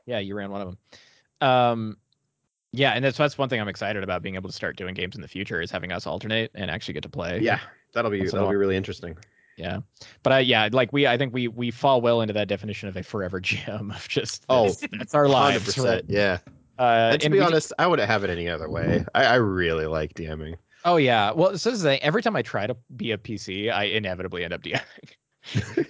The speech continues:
Speaker 1: Like, that was the same when I went and did, I was like, "I'll do, I'll go do Adventure League. They'll have D M set up for me, and it'll let me just, like, play games." I got there and was like, "I just wanna do this," and volunteered to
Speaker 2: <laughs>
Speaker 1: D M, like, within three weeks.
Speaker 2: <laughs>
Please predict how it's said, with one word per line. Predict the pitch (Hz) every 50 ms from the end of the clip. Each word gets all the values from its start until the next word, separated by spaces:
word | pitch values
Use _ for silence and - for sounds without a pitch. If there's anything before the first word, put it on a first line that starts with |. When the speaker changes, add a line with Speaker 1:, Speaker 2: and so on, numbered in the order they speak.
| - -
Speaker 1:
Like, | 127 117 -
that | 143 135
was | 135 135
the | 127 135
same | 160 165 160 151
when | 139 139
I | 135
went | 135 147 139
and | 147 120
did, | 131 123 117
I | 87 110
was | 131 131
like, | 151 156
"I'll | 165 190
do, | 175 214 190 202 -
I'll | - 123
go | 117 117 113
do | 117 - 139
Adventure | 180 165 - 156 139 147 - - 131
League. | 127 131 120 120 131 143 151 -
They'll | - 95 98
have | 110 101
D | 107 107 101
M | 104 123 120
set | - - - 98 104
up | 147 156 147
for | - - 151 147 147 143
me, | 147 156 160 165 165
and | 127 113
it'll | 104 104 104
let | 101 98
me | 120
just, | 117 113 107 110
like, | 107 107 -
play | - 117 107
games." | 107 101 98
I | - 113
got | 107 110 98 98 98 -
there | 110 110
and | 107
was | 104 98 104
like, | 101 95 92 - _ _ _ - _ _ _ _ _ _ _ _ _ _ _ _ -
"I | 127 143 165
just | 170 190 185 - -
wanna | 190 190 160 120
do | 107 101 95 98 98
this," | 117 123 135 139 131 - - -
and | 107 113 104 101 101 101 101
volunteered | 110 113 113 107 104 - 196 202 - - - 104 -
to | 107
Speaker 2:
<laughs> | -
Speaker 1:
D | 107 - 95
M, | 92 95 95 98
like, | 92 90 - -
within | 101 98 95 90 87
three | - 98 85 87
weeks. | 90 92 92 92 - - - _ - - - - -
Speaker 2:
<laughs> | -